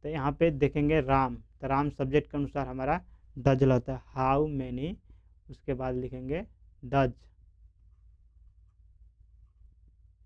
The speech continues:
उसके बाद सब्जेक्ट, यहाँ पे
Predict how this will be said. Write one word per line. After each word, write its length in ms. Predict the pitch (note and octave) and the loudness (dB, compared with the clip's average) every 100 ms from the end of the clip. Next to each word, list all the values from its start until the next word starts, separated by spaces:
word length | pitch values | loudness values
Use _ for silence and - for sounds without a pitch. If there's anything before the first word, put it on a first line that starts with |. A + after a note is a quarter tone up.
| _ - _ _ - - _ _ _ _ _ _ - | _ -20 _ _ -20 -20 _ _ _ _ _ _ -16
उसके 260 | C3+ - | -8 -4
बाद 340 | C3 C#3 D#3 D3+ - - _ _ - | 0 2 0 -2 -20 -20 _ _ -6
सब्जेक्ट, 400 | C#3 B2+ D3+ - | -4 0 0 2
यहाँ 180 | C#3 B2+ | -2 -2
पे 180 | E3 | -2